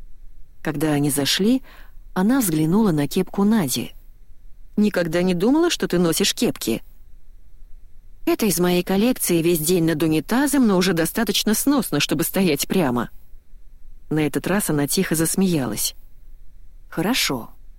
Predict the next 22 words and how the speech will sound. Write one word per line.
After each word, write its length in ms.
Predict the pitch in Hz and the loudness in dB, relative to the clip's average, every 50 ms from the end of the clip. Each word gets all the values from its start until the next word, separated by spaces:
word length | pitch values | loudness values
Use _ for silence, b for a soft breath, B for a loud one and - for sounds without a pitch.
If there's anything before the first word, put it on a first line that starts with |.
| - - - - - - - - | -12 -12 -12 -16 -16 -16 -12 -4
Может, 480 | - 165 165 160 156 143 151 147 - - | -2 0 2 2 2 0 0 -2 -2 -2
Вики 320 | 147 156 156 - - 156 | 0 0 0 0 0 -2
и 80 | 151 147 | -2 -2
правда 380 | - - 214 277 302 233 196 | 0 0 0 2 2 2 0
побаивалась 580 | - - 170 165 180 180 175 147 151 151 147 - | 0 -2 -2 0 0 0 0 0 0 0 -2 -2
подхватить 520 | - - - - 180 185 - - 165 139 | -6 -6 -4 -2 -2 -2 0 -2 -2 0
желудочный 500 | - 165 165 160 156 160 - - - 185 | 0 0 2 0 0 0 0 0 2 0
грипп?" 380 | 180 165 143 120 - - - - - - - - - - - - - - - - - - - - - - - - - - - - - - - - - - | 0 0 -2 -4 -4 -8 -12 -12 -12 -12 -14 -14 -16 -16 -16 -16 -18 -16 -16 -18 -16 -14 -14 -16 -14 -14 -18 -16 -16 -16 -16 -14 -14 -14 -14 -12 -6 -4
Ведя 360 | 175 160 190 185 - 226 262 | 0 0 2 2 2 2 2
их 140 | 254 233 214 | 2 2 0
через 280 | - - - 185 190 - | 0 0 0 0 0 0
фойе 360 | - - 208 208 208 196 175 | 0 0 0 2 2 2 2
в 60 | 151 | 0
основное 460 | 160 - - 185 185 190 185 175 160 | 0 0 0 2 2 2 2 2 2
жилое 340 | 147 143 156 156 151 151 147 | 2 2 2 2 2 2 0
пространство, 800 | 143 - 156 151 - - - 254 269 269 254 - - 135 123 - B B B B B B B B B - | 0 -2 -4 -4 -4 -2 0 2 2 2 2 0 -2 -6 -6 -6 B B B B B B B B B -2
она 180 | 196 196 208 | 0 0 2
все 200 | 202 - - 277 | 2 2 2 2
еще 200 | 294 262 - - | 2 2 2 0
казалась 540 | 175 - 170 160 165 214 240 233 214 190 - | 0 0 -2 0 2 2 2 2 2 0 -2
какой-то 420 | - - 180 - 226 220 - - 220 | -4 -4 -2 0 -2 -2 0 2 2
неловкой, 720 | 226 240 254 254 240 175 127 - - - 120 - - | 4 4 4 4 2 2 0 -2 -4 -6 -6 -6 -6